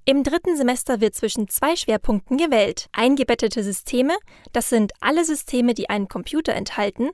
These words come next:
beziehungsweise mobile und räumliche Systeme, welche sich mit der Geoinformatik beschäftigen.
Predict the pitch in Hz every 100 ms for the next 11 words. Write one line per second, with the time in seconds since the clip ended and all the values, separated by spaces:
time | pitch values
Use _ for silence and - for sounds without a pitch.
0 | - 233 - 330 349 - 247 247 254 -
1 | 208 208 220 269 285 277 311 349 220 220
2 | 233 214 220 202 - - 208 185 - -
3 | - - 180 175 226 240 254 285 320 320
4 | 285 214 208 190 214 - - - 240 226
5 | - 196 -